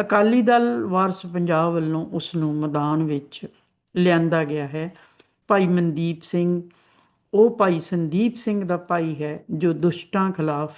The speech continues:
ਜੰਗ ਲੜਦਿਆਂ ਜੇਲ੍ਹ ਵਿੱਚ ਹੈ। ਭਾਈ ਮਨਦੀਪ ਸਿੰਘ ਦੀ ਜਿੱਤ ਸਿੱਖੀ ਦੇ ਬੋਲਬਾਲੇ ਲਈ ਜ਼ਰੂਰੀ ਹੈ ਅਤੇ ਦੁਸ਼ਟ ਪੁਣੇ ਦੀ ਹਾਰ ਲਈ ਕਾਂਗਰਸ,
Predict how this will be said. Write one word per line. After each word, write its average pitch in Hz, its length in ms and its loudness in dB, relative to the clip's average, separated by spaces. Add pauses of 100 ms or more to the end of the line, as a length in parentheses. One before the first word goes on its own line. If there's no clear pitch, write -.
(120)
ਜੰਗ 165 280 0
ਲੜਦਿਆਂ 147 560 -4
ਜੇਲ੍ਹ 160 400 -2
ਵਿੱਚ 147 260 -12 (100)
ਹੈ। - 140 -18 (600)
ਭਾਈ 202 200 4
ਮਨਦੀਪ 214 540 0
ਸਿੰਘ 208 380 -4
ਦੀ 185 120 -4
ਜਿੱਤ 175 420 -4 (320)
ਸਿੱਖੀ - 520 -6
ਦੇ 202 120 2
ਬੋਲਬਾਲੇ 165 640 -4
ਲਈ 147 200 -4 (140)
ਜ਼ਰੂਰੀ 175 540 -2
ਹੈ 127 160 -10 (540)
ਅਤੇ 202 360 2
ਦੁਸ਼ਟ 214 460 0
ਪੁਣੇ 175 300 -4
ਦੀ 160 300 -4
ਹਾਰ 160 320 -2
ਲਈ 147 240 -2
ਕਾਂਗਰਸ, 160 720 -2